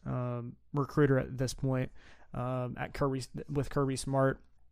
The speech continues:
And then we also had Malik Blockton early in July, um, who's Marcus Harris's, uh, younger brother. He's a four-star defensive tackle, which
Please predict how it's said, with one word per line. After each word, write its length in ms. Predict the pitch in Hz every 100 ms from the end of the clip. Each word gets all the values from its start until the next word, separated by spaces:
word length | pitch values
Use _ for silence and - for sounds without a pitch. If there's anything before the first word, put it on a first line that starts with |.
| - - -
And 120 | 151
then 400 | 160 160 160 156 -
we 100 | 156
also 220 | 147 151
had 260 | 139 143 139
Malik 300 | 139 139 131
Blockton 480 | 151 160 156 156 147
early 420 | 139 135 131 135
in 180 | 135 131
July, 680 | 127 131 147 147 143 139 - - - _
um, 300 | 135 127 127
who's 300 | 131 135 127
Marcus 340 | 139 131 135 -
Harris's, 680 | 139 135 139 135 131 123 -
uh, 420 | 131 123 120 127 -
younger 320 | 147 143 139
brother. 640 | 131 151 175 170 165 156 - - -
He's 180 | 139 127
a 40 |
four-star 800 | - 151 143 - 139 135 135 127
defensive 440 | 127 - 131 - -
tackle, 540 | 151 143 147 139 127
which 400 | 127 - -